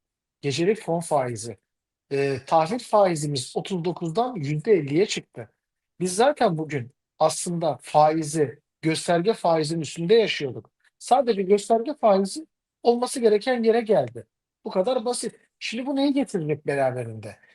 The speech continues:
Bir, tüketim, e, sı-, şey gelecek bir kere, sınırlaması gelecek. Bir, otomotiv, konut ve tekstil piyasalarına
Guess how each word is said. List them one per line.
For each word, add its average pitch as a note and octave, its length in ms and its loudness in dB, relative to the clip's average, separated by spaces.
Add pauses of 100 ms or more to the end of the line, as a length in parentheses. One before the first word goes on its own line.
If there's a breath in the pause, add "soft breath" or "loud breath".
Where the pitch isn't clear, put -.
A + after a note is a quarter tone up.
(200 soft breath)
Bir, - 440 0 (340)
tüketim, A#3 520 -4 (420)
e, E3+ 300 0
sı-, E3+ 240 -4
şey G#3+ 240 4
gelecek C#3 400 -2
bir C3 60 -12
kere, C#3+ 180 -4
sınırlaması G3 640 2
gelecek. A#2 460 -4
Bir, - 380 -4 (400)
otomotiv, A#3 540 0 (300)
konut - 480 0 (300)
ve E3+ 80 0
tekstil F#3 460 0
piyasalarına F3 800 0